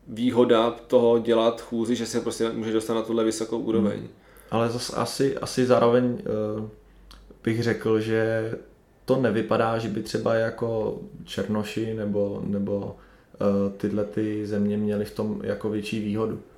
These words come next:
Speaker 2: A
Speaker 1: Hmm.
Speaker 2: docela to vypadá i, že se v chůzi vlastně smazávají rozdíly mezi třeba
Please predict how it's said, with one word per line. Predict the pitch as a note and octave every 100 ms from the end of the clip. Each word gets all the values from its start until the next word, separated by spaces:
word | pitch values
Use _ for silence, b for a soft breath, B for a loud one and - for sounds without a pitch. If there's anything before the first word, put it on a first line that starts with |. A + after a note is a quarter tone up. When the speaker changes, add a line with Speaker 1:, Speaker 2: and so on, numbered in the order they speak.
| b b b b - - -
Speaker 2:
A |
Speaker 1:
Hmm. | G#2 G2+
Speaker 2:
docela | A2 G#2+ A#2+ B2+ C3+
to | B2 B2
vypadá | A#2+ - - A2+
i, | A#2+
že | A2+
se | A2 A#2 - -
v |
chůzi | - A2 G#2+
vlastně | A2 A2 A#2+
smazávají | A#2+ G#2+ G#2 G#2 G#2 G#2+
rozdíly | G#2+ G#2 G#2 G#2 G#2
mezi | G#2+ G#2 G#2 G#2
třeba | G#2 G#2 G2+ - G2+